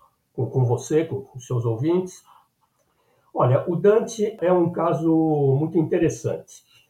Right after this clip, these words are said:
É um desses grandes nomes que todo mundo já ouviu falar de uma maneira ou de outra, né? Um pouco independentemente do,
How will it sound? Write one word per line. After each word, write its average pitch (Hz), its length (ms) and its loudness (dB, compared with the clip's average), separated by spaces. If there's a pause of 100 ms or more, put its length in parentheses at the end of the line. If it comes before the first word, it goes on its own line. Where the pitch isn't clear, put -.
(220)
É 135 100 2
um 160 180 4
desses 165 720 -4
grandes 147 540 4
nomes 147 560 4
que 123 260 -4 (680)
todo 165 260 8
mundo 165 340 6
já 143 100 6
ouviu 139 260 4
falar 139 480 2
de 127 80 2
uma 127 160 2
maneira 127 400 4
ou 117 100 2
de 120 140 -2
outra, 151 600 2 (120)
né? - 240 -4 (360)
Um 135 140 -2
pouco 156 360 2
independentemente 147 1160 0
do, 127 340 -2